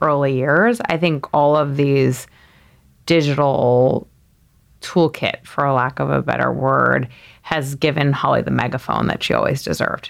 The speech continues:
She was creating all the things before they became part of, you know,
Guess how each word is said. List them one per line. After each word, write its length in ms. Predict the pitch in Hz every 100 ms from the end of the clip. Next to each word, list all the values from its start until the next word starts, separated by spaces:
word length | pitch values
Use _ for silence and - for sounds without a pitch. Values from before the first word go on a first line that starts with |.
| -
She 240 | - 180
was 180 | 175 165
creating 440 | - 180 180 196
all 200 | 165 147
the 180 | 151 147
things 720 | 143 147 143 165 185 202 175
before 920 | 151 151 - 156 147 147 143 139 135 - - - - _ -
they 120 | 151
became 420 | 143 143 147 143
part 260 | - 139 139
of, 320 | 143 143 147
you 80 | 160
know, 220 | 131